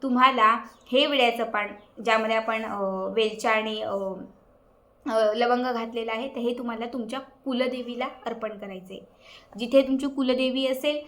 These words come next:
किंवा कुलदेवीचा टाक असेल, कुलदेवीचा टाक किंवा कुलदेवीचा फोटो नसेलच, तुमच्या घरात जर कुठल्याही लक्ष्मीचा फोटो किंवा श्रीयंत्र जरी असेल, तर त्याच्यासमोर तुम्ही हे अर्पण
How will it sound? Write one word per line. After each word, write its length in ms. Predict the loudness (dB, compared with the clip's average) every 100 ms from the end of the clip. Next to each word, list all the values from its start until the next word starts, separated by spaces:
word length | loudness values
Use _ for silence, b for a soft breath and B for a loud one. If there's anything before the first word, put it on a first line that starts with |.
| B -2
किंवा 140 | 4
कुलदेवीचा 540 | 4 2 0 0 0 -4
टाक 380 | 2 4 4 0
असेल, 500 | -2 0 0 -4 -16 -4
कुलदेवीचा 560 | 4 4 4 0 -2
टाक 280 | 2 2 2 -2
किंवा 140 | -2
कुलदेवीचा 480 | -2 -4 -4 -4 -6
फोटो 340 | -4 -6 -2
नसेलच, 580 | 2 2 4 2 2 -2
तुमच्या 260 | -8 -4 -2
घरात 200 | 0 -2
जर 140 | -2
कुठल्याही 460 | -6 -10 -6 -2 -2
लक्ष्मीचा 460 | -4 -6 -8 -6
फोटो 240 | -6 -6 -8
किंवा 200 | -4 -6
श्रीयंत्र 460 | -4 -6 -6 -2 -2
जरी 200 | -2 -6
असेल, 340 | -8 -10 -10
तर 60 | -8
त्याच्यासमोर 720 | -6 -4 -8 -6 -8 -4 -4
तुम्ही 260 | -4 -4
हे 120 | -6
अर्पण 300 | -8 -10 -12